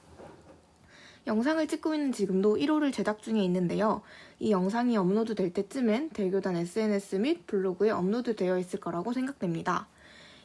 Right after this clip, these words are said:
이외에도 교육지원부는 교육기부 사업 매뉴얼 제작 활동을 합니다. 지난 학기에는 한국과학창의재단의 온라인 교육기부 매뉴얼과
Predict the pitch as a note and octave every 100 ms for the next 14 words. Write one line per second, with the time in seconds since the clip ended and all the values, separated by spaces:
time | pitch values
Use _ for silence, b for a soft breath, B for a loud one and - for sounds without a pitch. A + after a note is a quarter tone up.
0 | - G#3+ C4 B3 A3+ C4+ A3 A#3+ B3 -
1 | A#3 A3 G3 B3 A3 - A3 G#3+ G#3+ A3
2 | A3+ D#4 C4+ F3+ F3 G#3 G#3+ G3 F3+ F#3+
3 | B3+ B3 A#3+ B3+ A#3+ E3+ E3 F3 D#3 -
4 | B B B B - A3+ C4 C4+ - G#3
5 | F3+ A3+ G#3 C4 E4 F4 - G3 F#3+ C#4
6 | D#4 D#4 D4 G#3 G3+ D4 - G#3+ A3+ G#3+
7 | G3+ G#3 G#3 G#3+ G3 F3 F3 G3+ G3+ F3
8 | F#3 D4